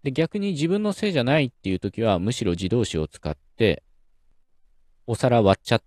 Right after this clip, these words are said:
たじゃなくて、割れちゃったみたいに言うんですよね。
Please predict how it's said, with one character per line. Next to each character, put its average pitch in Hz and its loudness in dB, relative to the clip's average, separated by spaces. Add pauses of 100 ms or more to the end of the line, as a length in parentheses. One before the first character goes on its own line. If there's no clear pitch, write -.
た 110 2 (320)
じ - -4
ゃ 92 2
な 87 -2
く - -14
て、 92 -2 (200)
割 98 4
れ 107 0
ち - -2
ゃ 113 0
っ - -8 (140)
た 101 0 (160)
み 95 -8
た 80 -2
い 82 -8
に 80 -10
言 95 -2
う - -2
ん 80 -6
で 78 -14
す - -12
よ 90 -6
ね。 135 -6